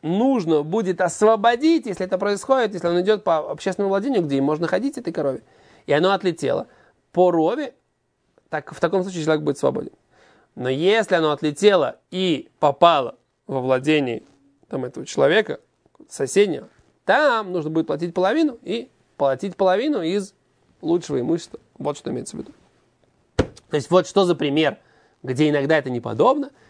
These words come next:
Этот пример, когда корова шла, отлетел, отлетел камешек. И в этом случае, это единственный случай, когда производные не подобные основным видам. А во всех остальных случаях производные,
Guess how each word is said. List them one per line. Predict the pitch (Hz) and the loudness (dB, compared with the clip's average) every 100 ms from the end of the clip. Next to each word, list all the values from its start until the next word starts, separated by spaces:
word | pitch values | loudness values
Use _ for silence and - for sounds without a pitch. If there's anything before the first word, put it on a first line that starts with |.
| _ - | _ -16
Этот | 127 123 | -10 -6
пример, | 165 240 320 | -2 0 0
когда | 196 156 | 0 -2
корова | 147 165 175 | 0 0 0
шла, | - - 202 - _ _ | 0 0 0 -6 _ _
отлетел, | - - 143 151 | -10 -8 0 2
отлетел | 147 - 143 156 147 160 | 2 -2 -4 -2 0 2
камешек. | 240 220 - - _ | 4 2 -6 -14 _
И | 262 254 | 0 2
в | 202 | 4
этом | 277 208 | 2 2
случае, | 165 143 - | -8 -8 -8
это | - 165 | -2 0
единственный | 214 202 302 - 202 | 2 2 0 0 -4
случай, | - 247 233 170 156 - - - | 0 0 0 0 -4 -8 -20 -10
когда | 139 151 156 - - | 2 4 4 0 0
производные | 180 190 147 165 220 190 170 | 2 2 0 2 2 2 0
не | 165 165 | 2 0
подобные | 143 120 147 196 202 226 254 311 _ _ _ _ | 0 0 2 2 2 0 0 -2 _ _ _ _
основным | - 135 139 143 143 | -18 -4 -2 0 0
видам. | 117 104 - _ | -2 -6 -18 _
А | - | -4
во | 135 | 0
всех | 208 180 | 2 0
остальных | - 175 175 165 | 4 4 4 -4
случаях | 226 233 - | -6 -8 2
производные, | 196 208 214 175 196 254 240 165 143 117 | 6 6 4 -2 2 2 2 0 -4 -6